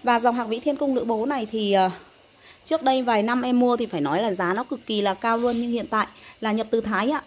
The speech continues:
rất là cao luôn. Tuy nhiên thì cái hàng này em nhập hàng Việt Nam, ờ, đã trồng tại Việt Nam mình nên là cái giá của nó sẽ rất là rẻ luôn để cô chú anh chị sưu tầm. Hình số mười tám, một trăm sáu thôi.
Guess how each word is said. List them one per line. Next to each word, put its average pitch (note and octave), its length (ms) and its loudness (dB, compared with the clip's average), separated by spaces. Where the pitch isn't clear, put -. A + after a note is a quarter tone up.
rất D#4+ 140 -6
là D#4+ 140 0
cao B3 260 2
luôn. B3+ 260 2
Tuy C4+ 80 -4
nhiên B3+ 200 0
thì G#3+ 100 -6
cái G3+ 160 -6
hàng A#3 180 -4
này G3+ 80 -6
em A3 120 -4
nhập G#3+ 140 -6
hàng G3 280 -6
Việt G3+ 220 -4
Nam, A#3+ 180 2
ờ, F#3+ 200 -4
đã F#3+ 200 0
trồng A#3 300 0
tại G#3 140 -4
Việt G#3 180 -4
Nam A#3 220 0
mình G#3 220 -4
nên A3+ 120 -4
là G3 180 -4
cái F3 220 -4
giá G3 280 -2
của C4 80 -4
nó F#3 120 -4
sẽ - 140 -8
rất C#4+ 140 -4
là C#4+ 120 -4
rẻ G3+ 220 -4
luôn G#3+ 180 -4
để F3+ 100 -2
cô G3+ 60 -6
chú G3 120 -10
anh G3 60 -10
chị - 220 -10
sưu A#3 100 -4
tầm. G#3+ 180 -2
Hình A#3+ 140 2
số A3 120 -2
mười B3+ 160 2
tám, G#3 240 -2
một C4+ 140 0
trăm B3+ 160 0
sáu A3 260 -2
thôi. C4 120 2